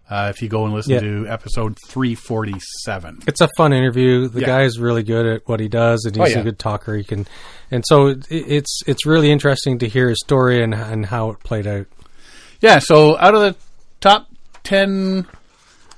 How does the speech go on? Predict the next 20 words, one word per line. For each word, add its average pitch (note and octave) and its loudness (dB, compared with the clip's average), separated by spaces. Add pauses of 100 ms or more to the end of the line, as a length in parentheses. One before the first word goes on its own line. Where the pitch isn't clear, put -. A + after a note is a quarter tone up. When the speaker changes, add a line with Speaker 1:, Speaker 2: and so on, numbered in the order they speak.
(760)
Speaker 1:
expeditions E3+ -4
twenty E3 -2
twenty-two, D#3+ -4
according C3+ -2
to A2+ -8
Explorers F#3 -4
Web, C#3+ 2 (420)
number E3+ 0
eight E3 -4 (720)
was, A2+ -4 (160)
uh, A2+ -2 (560)
kayak D3 6
to C#3+ -4
the B2+ 0
Hudson's C3+ -4
Bay, F3 0
and A#2 -4
number B2 -2
three C3 -2 (320)
was, A2 -2